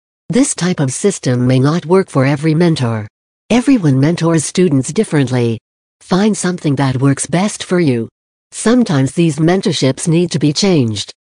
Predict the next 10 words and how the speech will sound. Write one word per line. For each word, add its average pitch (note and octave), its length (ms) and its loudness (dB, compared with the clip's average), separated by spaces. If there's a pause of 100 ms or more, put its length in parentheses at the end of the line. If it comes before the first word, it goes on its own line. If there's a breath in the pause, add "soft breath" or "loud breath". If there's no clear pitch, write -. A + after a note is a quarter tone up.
(320)
This D3+ 240 0
usually D#3 500 2
happens D#3 460 0
because D3 340 -2
the C#3+ 80 0
two A#3 240 0
personalities D#3 800 2
do D#3 160 0
not F3+ 300 0
mesh, F#3+ 420 0